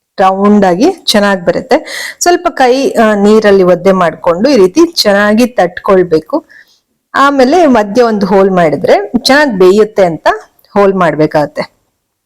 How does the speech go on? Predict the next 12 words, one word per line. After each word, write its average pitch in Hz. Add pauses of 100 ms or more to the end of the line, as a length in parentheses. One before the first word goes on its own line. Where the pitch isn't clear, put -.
(360)
So, 226
ನೀವು 220
ಇಲ್ಲಿ 208
ನೋಡ್ತಾ 254
ಇರ್ಬೋದು, 180
ತುಂಬಾ 196
ಚೆನ್ನಾಗಿ, 202 (580)
ಆ, 185
ಈ 170
ಒಂದು 180
ರೊಟ್ಟಿ 170
ಬಂದಿದೆ. 202